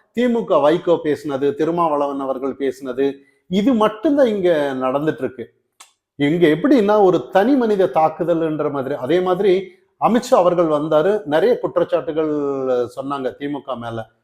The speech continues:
உண்மையிலேயே தி மு க குற்றச்சாட்டு அமைச்சர்கள் மேல இருக்கு, அதனால சொன்னாரு.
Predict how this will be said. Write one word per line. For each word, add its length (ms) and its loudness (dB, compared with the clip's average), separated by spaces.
உண்மையிலேயே 560 4
தி 180 0
மு 140 -4
க 140 0
குற்றச்சாட்டு 520 0
அமைச்சர்கள் 420 -2
மேல 240 -2
இருக்கு, 340 -2
அதனால 380 -2
சொன்னாரு. 420 -2